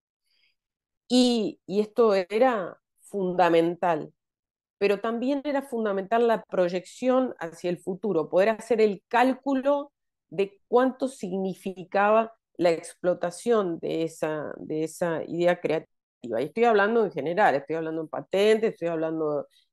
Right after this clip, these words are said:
este, de marcas, estoy hablando de, de, de derecho de autor. Y yo recuerdo que cuando estaba en American University en, en, en,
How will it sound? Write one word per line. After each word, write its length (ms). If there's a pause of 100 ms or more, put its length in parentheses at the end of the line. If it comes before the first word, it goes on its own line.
este, 640
de 320
marcas, 520
estoy 160
hablando 440
de, 340 (340)
de, 640
de 220 (100)
derecho 400
de 80
autor. 640 (760)
Y 240
yo 140
recuerdo 580
que 320 (880)
cuando 340
estaba 360
en 80
American 480
University 920
en, 420
en, 360
en, 600